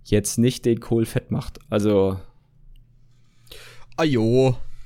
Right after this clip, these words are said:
Speaker 1: sind so zweihundert Magicka pro, pro Sekunde. Ist ne-, nice to have. Und es macht
Speaker 2: Genau,
Speaker 1: Schaden,
Speaker 2: ja.
Speaker 1: also genau. Äh, ich weiß gar nicht,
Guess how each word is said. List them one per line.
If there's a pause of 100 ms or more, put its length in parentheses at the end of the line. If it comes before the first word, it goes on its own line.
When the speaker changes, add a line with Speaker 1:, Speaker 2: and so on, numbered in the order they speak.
(120)
Speaker 1:
sind
so
zweihundert
Magicka
pro,
pro
Sekunde. (280)
Ist (160)
ne-,
nice
to
have. (180)
Und
es
macht
Speaker 2:
Genau,
Speaker 1:
Schaden,
Speaker 2:
ja.
Speaker 1:
also (800)
genau. (1200)
Äh,
ich
weiß
gar
nicht,